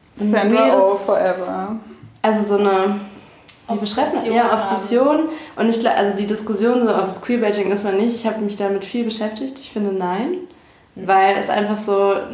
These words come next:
Speaker 1: einfach so eine andere Geschichte erzählt, so ein bisschen. Es würde einfach nicht passen, wenn die beiden zusammenkommen würden. Es würde einfach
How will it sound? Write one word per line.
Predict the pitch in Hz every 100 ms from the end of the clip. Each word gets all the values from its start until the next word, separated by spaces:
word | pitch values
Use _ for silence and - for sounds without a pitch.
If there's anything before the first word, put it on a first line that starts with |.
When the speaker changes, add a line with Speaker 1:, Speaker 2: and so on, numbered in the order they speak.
| -
Speaker 1:
einfach | - 226
so | 220
eine |
andere | 202 247
Geschichte | 220 214 190 170
erzählt, | 170 175 185 180 180 180
so |
ein | 185
bisschen. | 185 185 185 180 180 185 - - - _ -
Es | 196
würde | 233
einfach | 196
nicht | 208 202
passen, | 220 226
wenn | 214
die | 185
beiden | 180 165 175
zusammenkommen | 175 180 180 180 151
würden. | 143 226
Es | -
würde | 196
einfach | 175 175 185